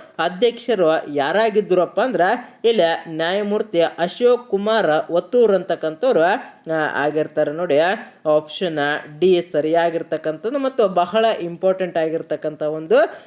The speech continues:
ಆ, ಪ್ರಶ್ನೆ ಆಗಿರ್ತದೆ. ಇನ್ನು ಇತ್ತೀಚೆಗೆ ಎಷ್ಟು ಬಿಹಾರದ ಒಂದು, ಆ, ರಾಮ್ಸರ್ ತಾಣಗಳ ಪಟ್ಟಿಗೆ ಸೇರ್ಪಡೆಗೊಂಡಿವಪ್ಪ ಅಂದ್ರೆ, ಇಲ್ಲಿ ಎರಡು ತಾಣಗಳು,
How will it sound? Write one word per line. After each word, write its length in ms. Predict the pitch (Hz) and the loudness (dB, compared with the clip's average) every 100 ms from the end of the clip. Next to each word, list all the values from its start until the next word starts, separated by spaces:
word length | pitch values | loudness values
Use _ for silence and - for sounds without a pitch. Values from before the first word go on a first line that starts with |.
| _ | _
ಆ, 160 | 160 156 | -4 -2
ಪ್ರಶ್ನೆ 720 | - 165 - - 151 143 - | -2 -4 -4 -6 -4 -4 -4
ಆಗಿರ್ತದೆ. 840 | 139 147 151 151 165 190 190 202 - - 247 | -4 -2 -4 -6 -2 0 0 -4 -14 -2 0
ಇನ್ನು 400 | 208 185 - 190 | 2 0 0 -2
ಇತ್ತೀಚೆಗೆ 920 | 190 - 247 240 233 185 170 - 185 | -2 -4 -4 -4 0 2 0 0 0
ಎಷ್ಟು 640 | 220 - 196 170 - 160 | 0 0 2 2 0 -2
ಬಿಹಾರದ 580 | 196 202 226 233 220 202 | -2 0 0 2 2 0
ಒಂದು, 360 | 180 170 208 320 - - - | 0 0 2 2 0 -12 -4
ಆ, 160 | 151 156 | -2 0
ರಾಮ್ಸರ್ 640 | 151 170 190 - 240 240 | 0 -2 -4 -2 0 0
ತಾಣಗಳ 500 | 233 160 170 185 180 | 0 -4 -2 -2 0
ಪಟ್ಟಿಗೆ 800 | 175 160 156 185 165 151 - - | -2 -4 -4 -2 2 2 0 -4
ಸೇರ್ಪಡೆಗೊಂಡಿವಪ್ಪ 920 | 165 165 - 180 165 170 170 160 156 233 | -2 0 0 0 0 0 2 0 0 -2
ಅಂದ್ರೆ, 560 | 269 202 285 - - - | 2 2 0 -4 -14 -4
ಇಲ್ಲಿ 480 | 277 220 190 - 190 | 0 2 2 2 2
ಎರಡು 480 | 220 285 311 320 - | 4 4 2 0 0
ತಾಣಗಳು, 480 | 180 185 175 180 | 0 0 0 2